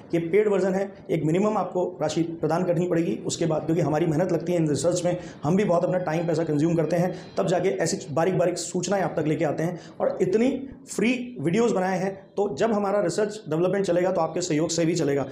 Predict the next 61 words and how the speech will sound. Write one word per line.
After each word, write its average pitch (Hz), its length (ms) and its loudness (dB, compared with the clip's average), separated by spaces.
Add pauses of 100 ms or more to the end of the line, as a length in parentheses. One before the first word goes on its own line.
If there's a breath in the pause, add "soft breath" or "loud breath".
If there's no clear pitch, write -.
(180 loud breath)
आपका 160 540 -2
लाखों 170 300 0
रुपए 185 140 2
का 175 100 0
फ़ायदा 165 260 -2
हो 147 120 0
रहा 147 100 -2
है, 147 120 -8 (260 loud breath)
तो 175 60 0
हम - 440 -4 (240)
कुछ - 380 -4 (400)
अंश 214 260 0
की 208 140 0
बात 160 220 0
करते 170 200 -2
हैं, 175 140 -2
कोई 170 360 0
लूट 196 260 0
नहीं 160 160 0
मच 151 160 0
रही 156 160 2
है। 170 80 2 (300 loud breath)
पर 165 80 2
आपको 160 280 0
ये 175 60 4
समझना 185 340 0
पड़ेगा 170 260 0
कि - 360 -8
काफ़ी 185 320 0
लोगों 190 180 2
ने 196 80 0
वहाँ 165 160 0
आकर 170 160 0
विवाद 160 340 0
किए 165 120 -2
हैं, 170 380 -8
जो 165 100 0
हमें 165 160 0
अच्छा 165 220 -2
नहीं 175 140 2
लगता 170 220 0
है 180 120 2
कि 180 80 0
आप 160 140 0
अच्छे 160 200 -2
दर्शक 147 220 0
होकर 156 280 0
भी 147 120 0
इस - 220 -4
तरह 151 100 2
की 156 100 2
चीज़ 156 180 0
करते - 160 0
हैं। - 100 2
पर 147 220 -4
ज़्यादातर 175 400 2
लोग 156 180 0
सौम्य 160 320 -2
और 185 80 0
सभ्य 143 260 -2
हैं, - 200 -2